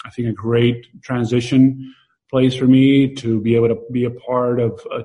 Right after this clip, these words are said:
team and a franchise from a different position and to build and be a part of a, a building process of a winning culture, uh,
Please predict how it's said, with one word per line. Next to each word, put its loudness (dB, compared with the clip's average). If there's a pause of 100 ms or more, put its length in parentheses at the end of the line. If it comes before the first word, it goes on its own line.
(140)
team 6
and 0
a -4
franchise -4 (220)
from -6
a -4
different -2
position 0 (460)
and 0
to -8
build 0 (220)
and -6
be 2
a -2 (100)
part -2
of -2 (100)
a, -6 (240)
a -
building 0
process -2
of -4
a -4 (120)
winning 2
culture, -4 (340)
uh, -4